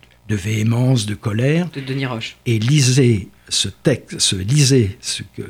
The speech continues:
Speaker 1: ce que je, j'étais en train de, de, de raconter à Solers, de ce, euh, journal de Muret.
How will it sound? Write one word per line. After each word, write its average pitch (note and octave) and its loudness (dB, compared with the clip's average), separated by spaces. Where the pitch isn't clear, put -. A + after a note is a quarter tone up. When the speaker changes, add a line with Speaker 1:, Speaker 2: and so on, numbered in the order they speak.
Speaker 1:
ce - -8
que - -16
je, F#2 -10
j'étais F#2+ -2
en G#2+ 2
train A#2 0
de, G#2 -2
de, G2+ -10
de F#2 -14
raconter A#2+ 2
à F#2+ -2
Solers, A#2 -2
de F2+ -16
ce, - -4
euh, - -18
journal A2 0
de E2 -10
Muret. C3+ -2